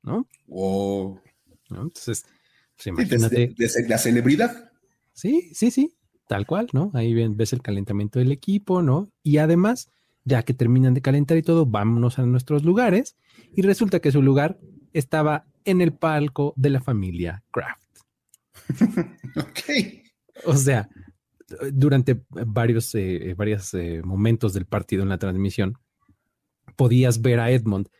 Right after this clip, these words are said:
Speaker 1: sentado a la derecha de, de Robert Kraft, ¿no? Ahí, tal
Speaker 2: O
Speaker 1: cual,
Speaker 2: sea,
Speaker 1: sentado junto a él viendo el juego,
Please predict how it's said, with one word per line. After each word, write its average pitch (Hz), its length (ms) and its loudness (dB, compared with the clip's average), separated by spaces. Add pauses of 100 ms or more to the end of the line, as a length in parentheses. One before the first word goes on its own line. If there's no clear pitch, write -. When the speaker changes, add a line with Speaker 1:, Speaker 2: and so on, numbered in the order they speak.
(140)
Speaker 1:
sentado 127 500 2
a 135 40 4
la 131 120 4
derecha 117 520 2
de, 101 300 0
de 87 440 -8
Robert 120 260 2
Kraft, 202 340 -4 (460)
¿no? 160 280 2
Ahí, 160 260 0
tal 170 140 0
Speaker 2:
O - 40 2
Speaker 1:
cual, - 160 2
Speaker 2:
sea, 127 140 2
Speaker 1:
sentado 202 360 0
junto 175 300 -2
a 160 80 2
él 196 120 2
viendo 175 240 2
el 160 60 2
juego, 110 320 0